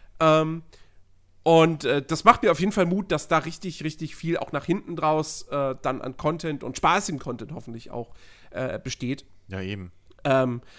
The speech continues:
Speaker 1: und ja, ansonsten, dass ich jetzt Division eins gespielt habe, ist es auch schon wieder länger her. Also ich habe auch wieder Bock so auf dieses, dieses Third-Person-Shooter-Gameplay. Ich meine, Division ist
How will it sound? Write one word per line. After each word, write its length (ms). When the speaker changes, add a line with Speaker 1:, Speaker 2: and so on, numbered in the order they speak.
Speaker 1:
und 160
ja, 200
ansonsten, 640
dass 140
ich 60
jetzt 180
Division 240
eins 220
gespielt 300
habe, 120
ist 60
es 100
auch 120
schon 140
wieder 180
länger 260
her. 340
Also 160
ich 100
habe 120
auch 140
wieder 120
Bock 260
so 140
auf 160
dieses, 320
dieses 240
Third-Person-Shooter-Gameplay. 1400
Ich 140
meine, 160
Division 400
ist 220